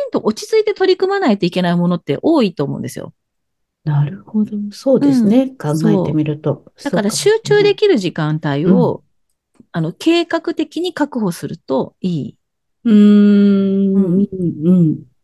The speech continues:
Speaker 1: 午前中全部が難しかったら、毎週水曜日の朝
Speaker 2: はい。
Speaker 1: 一時間でもいいと思うんですよ。
Speaker 2: うん。
Speaker 1: とにかくそこでは、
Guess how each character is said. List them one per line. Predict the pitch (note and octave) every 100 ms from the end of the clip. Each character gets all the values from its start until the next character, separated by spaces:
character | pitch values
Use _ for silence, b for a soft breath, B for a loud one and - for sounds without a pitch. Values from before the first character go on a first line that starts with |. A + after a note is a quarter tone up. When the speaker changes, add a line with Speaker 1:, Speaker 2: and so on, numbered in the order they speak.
| _ _ -
Speaker 1:
午 | B3 C4
前 | F#4+
中 | G#4+ G#4+
全 | G4+ A4
部 | F#4
が | G#3
難 | F#3 F#3 F#3 G3+
し | -
か | D3
っ |
た | - -
ら、 | A3+
毎 | G3+ C#4 D#4+
週 | E4+ F4
水 | E4 E4+
曜 | D#4+
日 |
の | F#3+
朝 | B3+ D4
Speaker 2:
は | C4+
い。 |
Speaker 1:
一 | A3+ - C#4
時 | F#4
間 | C#4+ G3+
で | D4+
も | D#4+
い | C4
い |
と | A#3+
思 | D3
う | D3
ん |
で |
す | -
よ。 | - - _ _ _
Speaker 2:
う | G#3 F#3+
ん。 |
Speaker 1:
と | G#4+
に | G#4+ G4
か | F4
く | D#4+ G4+
そ | - -
こ | -
で | D4+ E4+
は、 | D4+ B3 E3+